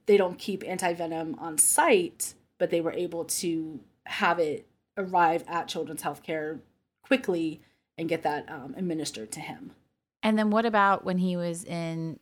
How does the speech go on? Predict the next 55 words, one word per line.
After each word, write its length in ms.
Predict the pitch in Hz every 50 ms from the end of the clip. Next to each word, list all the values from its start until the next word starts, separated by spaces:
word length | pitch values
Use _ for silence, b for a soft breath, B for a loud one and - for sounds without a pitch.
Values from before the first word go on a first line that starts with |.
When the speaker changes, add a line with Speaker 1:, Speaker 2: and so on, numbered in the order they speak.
| -
Speaker 2:
the 340 | - 160 165 160 156 151 147 -
pediatric 600 | - 180 165 165 156 160 - - 165 160 - -
intensive 500 | 156 147 143 - 160 147 143 - 160 151
care 180 | - - 151
unit? 380 | 147 143 135 131 - - - - - _ _ -
Speaker 1:
They 140 | 208 196
also 320 | 185 202 208 208 - 214 202
did 380 | 202 - 190 185 185 185 180
the 80 | 185 180
measurements. 600 | 185 190 196 196 190 185 180 175 170 147 - -
They 120 | - 180
kept 200 | 175 - 180 180
up 140 | 175 175 175
with 80 | 180 175
the 80 | 165
measurements 560 | 160 160 156 151 - 147 143 147 156 - - -
for 560 | - - 160 151 151 151 143 147 151 170 - _ _ _ _ _ _ _ -
the 80 | -
entire 260 | 175 170 - 190 175 175
time 360 | - - 175 160 151 156 143
that 80 | -
he 100 | - 180
was 180 | 175 170 170 -
there. 600 | - 156 147 147 143 139 139 143 147 147 147 b b b b b b _ _ -
And 100 | 175 180
we 80 | 180 175
kept 240 | 180 190 170 -
up 160 | 180 160 160 165
on 140 | 160 160
that 200 | 160 156 151 -
for, 480 | - - 165 160 156 156 151 147 135 - - _ _ _ _ _ - 240
mm, 200 | 226 220 220 220
it 40 |
was 140 | 208 226 226
a 40 | 247
week 200 | 226 254 240 -
to 80 | - 208
ten 180 | - 190 180
days 260 | 175 165 151 160 160
once 180 | 160 143 - -
he 60 | 175
came 220 | - - 160 135 165
home 260 | - 175 160 139 113
as 200 | 113 139 - -
well, 400 | 156 147 127 95 101 160 170 - _ _ -
to 260 | - - 170 160 160 - -
make 140 | - 180 160
sure 380 | - - 170 156 151 151 151 156
that 200 | 160 147 135 156
nothing 360 | 170 165 - - 147 143 156
was 180 | 143 147 147
going 360 | - - 180 160 147 151 156 156
the 140 | 170 -
other 220 | - 175 175 170 151
direction. 680 | 147 156 120 117 - - - 113 87 98 113 202 -